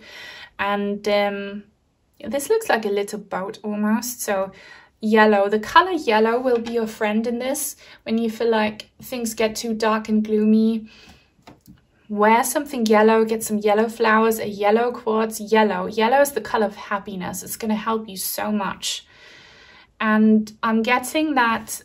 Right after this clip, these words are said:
um, you guys, you are probably quite optimistic and positive people, even if things get, you know, really rough and tough. You have optimism.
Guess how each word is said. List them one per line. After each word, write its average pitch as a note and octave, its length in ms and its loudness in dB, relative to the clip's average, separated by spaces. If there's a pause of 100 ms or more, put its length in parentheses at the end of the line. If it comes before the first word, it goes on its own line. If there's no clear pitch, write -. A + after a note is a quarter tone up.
um, G#3+ 600 2
you A#3+ 180 -4
guys, D4+ 640 0 (640)
you C4 240 -2
are E4 140 2
probably G3+ 480 -6
quite - 300 -2
optimistic G3 760 -4
and F#3+ 140 -10
positive G#3 640 -6
people, - 460 -2
even A3+ 240 0
if G#3+ 160 0
things G#3+ 340 0
get, - 320 -4 (380)
you G3+ 120 -8
know, F3 160 -6 (100)
really F#3+ 220 -2
rough F#3 520 -4 (100)
and G3 180 -14
tough. - 420 -8 (1000)
You A3+ 440 0
have B3+ 380 4
optimism. - 920 -2